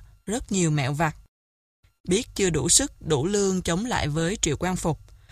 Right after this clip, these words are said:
Phật Tử sai sứ sang xin vua cho cầu hòa. Triệu Việt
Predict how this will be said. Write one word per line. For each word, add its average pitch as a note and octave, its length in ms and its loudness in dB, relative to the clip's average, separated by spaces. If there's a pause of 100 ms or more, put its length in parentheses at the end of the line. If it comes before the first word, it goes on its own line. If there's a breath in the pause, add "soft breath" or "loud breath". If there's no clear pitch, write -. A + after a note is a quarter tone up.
(140 soft breath)
Phật - 300 -4
Tử D3 240 0
sai G3+ 280 4
sứ G3 320 2
sang G3 340 2
xin F#3+ 220 0
vua F#3 240 0
cho F#3 160 -2
cầu D#3 260 -2
hòa. D#3 420 -2 (1700)
Triệu G3 180 4
Việt F#3 160 0